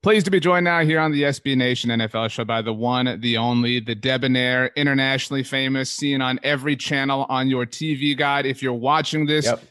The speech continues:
Speaker 1: on the Blogging the Boys YouTube channel, you can see him in all of his glory from Good Morning Football and, spoiler alert, from Ten Questions with Kyle Brandt. It is Kyle Brandt. K B, what's going on?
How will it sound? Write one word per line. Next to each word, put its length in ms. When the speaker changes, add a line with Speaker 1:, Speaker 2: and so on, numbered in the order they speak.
Speaker 1:
on 140
the 60
Blogging 360
the 60
Boys 260
YouTube 340
channel, 300
you 120
can 140
see 280
him 220
in 140
all 260
of 80
his 200
glory 500
from 140
Good 220
Morning 260
Football 540
and, 120
spoiler 380
alert, 300
from 120
Ten 220
Questions 460
with 160
Kyle 240
Brandt. 400
It 100
is 460
Kyle 260
Brandt. 360
K 160
B, 240
what's 180
going 160
on? 160